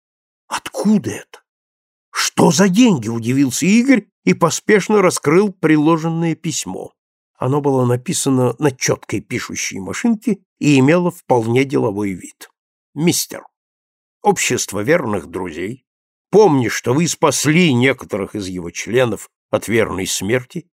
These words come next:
и узнав, что благодаря происшедшей ошибке вы лишились места, позволяет себе смелость предоставить в ваше полное распоряжение сумму в триста долларов как слабый знак его признательности.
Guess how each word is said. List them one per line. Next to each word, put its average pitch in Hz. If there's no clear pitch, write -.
и 151
узнав, 151
что -
благодаря 135
происшедшей 135
ошибке 127
вы 156
лишились 143
места, 104
позволяет 247
себе 175
смелость 170
предоставить 170
в 92
ваше 110
полное 90
распоряжение 208
сумму 247
в -
триста 202
долларов 113
как -
слабый 175
знак 117
его 107
признательности. -